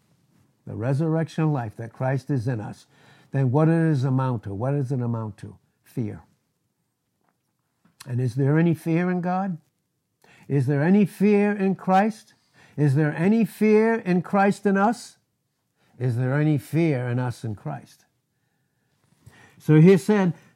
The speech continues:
"To make a breach therein and set a king in the place of Christ, ruling and reigning."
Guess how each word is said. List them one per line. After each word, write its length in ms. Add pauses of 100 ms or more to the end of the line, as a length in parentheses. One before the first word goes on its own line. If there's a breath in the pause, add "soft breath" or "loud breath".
"To 120
make 280
a 100
breach 420
therein 380
and 220
set 220
a 80
king 460
in 80
the 80
place 380
of 160
Christ, 340
ruling 420
and 140
reigning." 420